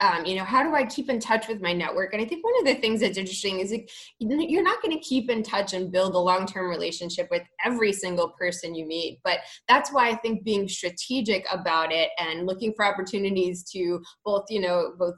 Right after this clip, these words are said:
give and take and find mutual benefit is so important. And those can just lead to so many interesting things. So, so as we kind of wind down, you obviously work with a lot of young professionals and college students. What's one piece of advice or resource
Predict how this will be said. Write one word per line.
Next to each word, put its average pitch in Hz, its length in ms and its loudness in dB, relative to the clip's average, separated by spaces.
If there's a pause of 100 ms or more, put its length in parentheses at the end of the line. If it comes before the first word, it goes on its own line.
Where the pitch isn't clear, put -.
(140)
give 208 220 2
and 185 140 -2
take 185 400 0
and 170 140 -8
find 185 260 0
mutual 185 440 0
benefit 180 480 -2
is 170 200 -2
so 175 200 -2
important. 170 520 0
And 165 120 -4
those 226 260 2
can 226 200 -6
just 175 260 -4 (800)
lead 208 280 -2
to 196 120 -2
so 214 220 0
many 208 320 2
interesting 165 460 -10
things. 165 400 -2 (320)
So, 302 340 6
so - 220 0
as - 120 4
we 381 80 4
kind 359 220 0
of 294 160 -2
wind 226 280 6
down, 185 420 6
you 214 160 4
obviously 233 340 2
work 185 300 6
with - 120 -6
a 170 40 0
lot 175 180 6
of 208 80 -4
young 175 240 -2
professionals 165 840 -4 (120)
and 156 360 -6 (120)
college 175 300 2
students. 175 500 0 (480)
What's 254 360 4
one 294 160 0
piece 277 200 0
of 233 80 -4
advice 185 640 4
or 175 340 2
resource 185 500 2